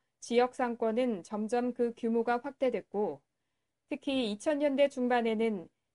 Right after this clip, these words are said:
지하철 진출입구가 증설돼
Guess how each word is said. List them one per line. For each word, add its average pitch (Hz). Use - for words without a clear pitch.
지하철 240
진출입구가 269
증설돼 190